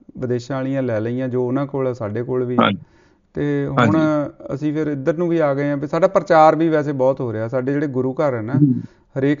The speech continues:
Speaker 2: ਹਾਂਜੀ,
Speaker 1: ਸ਼ਹਿਰ ਦੇ
Speaker 2: ਹਾਂਜੀ।
Speaker 1: ਵਿੱਚ ਆ, ਹਰੇਕ ਥਾਂ ਦੇ ਉੱਤੇ ਆ, ਉੱਥੇ ਪ੍ਰਚਾਰ ਵੀ ਹੋ ਰਿਹਾ,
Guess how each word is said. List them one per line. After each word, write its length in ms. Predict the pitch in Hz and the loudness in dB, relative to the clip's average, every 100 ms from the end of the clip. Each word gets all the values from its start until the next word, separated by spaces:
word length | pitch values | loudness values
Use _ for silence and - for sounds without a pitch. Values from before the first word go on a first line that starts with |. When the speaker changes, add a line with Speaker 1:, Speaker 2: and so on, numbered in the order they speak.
| - | 4
Speaker 2:
ਹਾਂਜੀ, 120 | 131 | 4
Speaker 1:
ਸ਼ਹਿਰ 120 | 135 | 4
ਦੇ 80 | 110 | 2
Speaker 2:
ਹਾਂਜੀ। 140 | 143 | 0
Speaker 1:
ਵਿੱਚ 180 | 131 127 | 0 0
ਆ, 320 | 139 151 160 | 0 0 0
ਹਰੇਕ 220 | 139 135 135 | -2 -2 -4
ਥਾਂ 260 | 135 131 | -6 -4
ਦੇ 100 | 143 | -2
ਉੱਤੇ 260 | 139 135 143 | -4 -4 -4
ਆ, 120 | 165 - | -4 -6
ਉੱਥੇ 300 | 143 143 - | -8 -6 -6
ਪ੍ਰਚਾਰ 500 | 156 160 143 156 147 | -4 -4 0 2 4
ਵੀ 160 | 151 151 | 2 0
ਹੋ 160 | 113 92 | -2 -6
ਰਿਹਾ, 240 | 90 90 | -8 -10